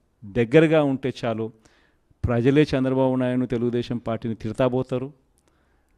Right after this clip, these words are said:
ప్రజలే చంద్రబాబు నాయుడును, తెలుగుదేశం పార్టీని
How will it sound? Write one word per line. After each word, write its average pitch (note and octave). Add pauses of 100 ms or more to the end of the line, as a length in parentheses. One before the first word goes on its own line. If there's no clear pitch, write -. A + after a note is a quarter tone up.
(140)
ప్రజలే C3+
చంద్రబాబు C3
నాయుడును, B2
తెలుగుదేశం A#2+
పార్టీని C3